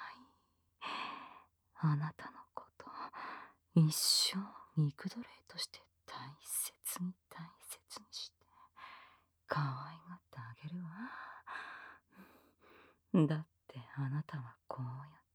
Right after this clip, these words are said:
て、みっともなく舌を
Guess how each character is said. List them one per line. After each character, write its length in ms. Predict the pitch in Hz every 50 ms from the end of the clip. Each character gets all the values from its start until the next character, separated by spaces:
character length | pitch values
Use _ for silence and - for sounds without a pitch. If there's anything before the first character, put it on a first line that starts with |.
| _ _ _
て、 80 | - - _ - - - - _ _ _ - - - - - - - - _ _ _ _ _ _ _ -
み 220 | 196 196 196 196 -
っ 20 | _ _ -
と 140 | - 214 214
も 120 | 220 226 233
な 120 | 233 226
く 140 | - - 196
舌 320 | - - - - - 196
を 40 | 196